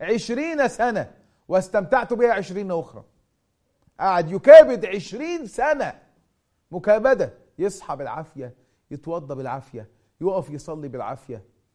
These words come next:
عشرين سنة، وبعدين شعر بلذة القيام عشرين سنة إيه؟ أخرى. يبقى المسألة محتاجة مجاهدة،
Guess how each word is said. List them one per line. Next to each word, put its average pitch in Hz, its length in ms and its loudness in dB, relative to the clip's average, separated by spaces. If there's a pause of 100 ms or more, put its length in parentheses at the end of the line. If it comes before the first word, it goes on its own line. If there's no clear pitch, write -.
(320)
عشرين 277 540 -4
سنة، 262 440 -2 (1040)
وبعدين 185 720 0 (640)
شعر 247 640 2
بلذة 208 920 2 (360)
القيام 226 760 4 (220)
عشرين 196 480 -8
سنة 214 280 -6
إيه؟ 185 280 -8 (640)
أخرى. - 340 -16 (1040)
يبقى 127 420 -12
المسألة 139 600 -12 (260)
محتاجة 170 680 -12
مجاهدة، 123 680 -12